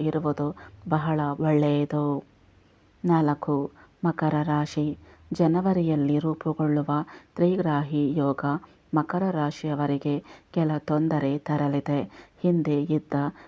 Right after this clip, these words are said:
ಆರ್ಥಿಕ ಸಮಸ್ಯೆಗಳು ಹೆಚ್ಚಾಗಬಹುದು. ಕೆಲಸದ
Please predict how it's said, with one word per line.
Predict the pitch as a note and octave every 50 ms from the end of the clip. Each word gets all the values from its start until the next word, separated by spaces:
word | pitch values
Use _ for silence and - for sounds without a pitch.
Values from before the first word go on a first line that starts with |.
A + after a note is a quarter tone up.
| - _ -
ಆರ್ಥಿಕ | D#3 D#3 E3 - - F3+ - F#3+ F3+
ಸಮಸ್ಯೆಗಳು | - - C#3+ D3 D3 D3+ - - D#3+ D#3 D#3 D3 C#3 C#3+ C#3+ - - - - - _ -
ಹೆಚ್ಚಾಗಬಹುದು. | - D#3+ D#3+ D#3+ - D3+ D3+ D3 C#3+ D3+ D3 C#3+ D3+ D3+ D#3 C#3+ D3+ D3+ D3 D3+ - - - _ _ -
ಕೆಲಸದ | - E3+ D#3 E3 E3 - E3+ D3+ D#3